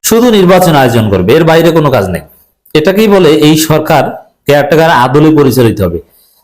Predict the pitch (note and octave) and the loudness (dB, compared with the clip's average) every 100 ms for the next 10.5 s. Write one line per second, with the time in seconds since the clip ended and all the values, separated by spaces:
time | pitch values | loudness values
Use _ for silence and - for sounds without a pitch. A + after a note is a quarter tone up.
0 | - C#3+ F#3 E3 F3+ F3+ - E3 E3+ F#3 | -6 -2 0 0 -2 -2 -2 0 0 2
1 | D3 B2 G#2+ F2+ D#2+ C#2+ - - - - | 0 0 -2 -2 -6 -12 -14 -10 -10 -14
2 | _ _ _ _ _ _ _ _ _ _ | _ _ _ _ _ _ _ _ _ _
3 | - - C#3 F3 E3+ F3+ F3 F#3 F3+ E3 | -10 -4 0 2 2 2 2 0 0 0
4 | D#3 D#3+ F3 E3 D3+ D#3 E3 A#2+ - C#3 | 0 0 0 0 2 2 0 -2 -4 -2
5 | C3+ A2 F2+ F2 - _ _ _ _ _ | 0 -2 -2 -6 -10 _ _ _ _ _
6 | C3 D#3 D#3+ D#3+ E3 D3+ D#3 E3+ F3 G3+ | -2 0 2 2 2 0 2 2 2 0
7 | - - _ _ _ _ _ - A2 A2 | -4 -20 _ _ _ _ _ -4 -2 -2
8 | A2 A2 - B2 D#3 D#3 D#3 F3 G3 D#3+ | -4 -12 -14 -2 -2 0 0 0 2 2
9 | C#3+ D#3 A2+ - - - _ - - - | 2 0 0 -4 -12 -20 _ -20 -20 -20
10 | _ _ E3 D#3+ | _ _ -2 0